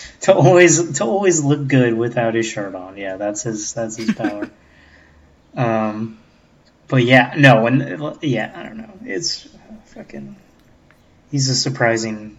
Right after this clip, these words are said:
Speaker 1: person. He's a surprising actor.
Speaker 2: But, um, Ramsay in the book, they do describe his fighting style as being very erratic and unpredictable and therefore effective.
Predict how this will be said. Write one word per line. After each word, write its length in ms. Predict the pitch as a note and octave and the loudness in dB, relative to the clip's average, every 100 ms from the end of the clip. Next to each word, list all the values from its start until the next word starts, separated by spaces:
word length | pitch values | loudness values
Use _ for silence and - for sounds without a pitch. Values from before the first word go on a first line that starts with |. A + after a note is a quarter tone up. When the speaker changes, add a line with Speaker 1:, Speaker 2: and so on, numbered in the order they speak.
| - | -16
Speaker 1:
person. 360 | C3+ - - G3+ | -10 -10 -12 -14
He's 160 | E3+ | -10
a 80 | C3+ | -10
surprising 380 | - C3+ - A3 | -8 -8 -8 -12
actor. 400 | - - - - _ _ _ - - _ _ _ - D3+ | -16 -18 -20 -20 _ _ _ -20 -20 _ _ _ -20 -4
Speaker 2:
But, 320 | D#3 D3 - | 0 0 0
um, 360 | C3+ C3 B2 B2+ | 2 2 2 0
Ramsay 380 | E3 G#3 G#3+ A#3 | -2 -2 -6 -6
in 80 | |
the 80 | F3+ | -6
book, 280 | G#2 A2+ C3 | -4 -4 -4
they 120 | A#2+ | -8
do 160 | A2 A#2+ | -6 -8
describe 540 | C3 - G2+ G2+ A2+ | -8 -8 -2 -2 -2
his 360 | G#2 G2+ - - _ | -8 -12 -12 -16 _
fighting 460 | - F#2 F#2 G2+ G2+ | -14 -8 -6 -6 -10
style 500 | - A2 A2 A#2+ - | -8 -6 -6 -6 -10
as 140 | G2 | -14
being 340 | - G#2+ G#2+ G2 | -12 -10 -8 -8
very 440 | F#2 G2+ A2 A2 | -4 -2 -4 -6
erratic 580 | F#2+ E2+ F2+ F#2+ A#2+ - | -10 -10 -6 -4 -6 -10
and 120 | A2 F#2 | -12 -10
unpredictable 880 | G#2 F#2+ F2+ F2 F#2 G#2+ B2 C#3+ | -10 -12 -14 -12 -12 -12 -10 -10
and 180 | C3 F#2 | -10 -10
therefore 320 | F#2+ F2 F#2+ | -10 -12 -12
effective. 720 | D#2 - - F2 - C3 C#3 | -14 -16 -14 -14 -10 -10 -10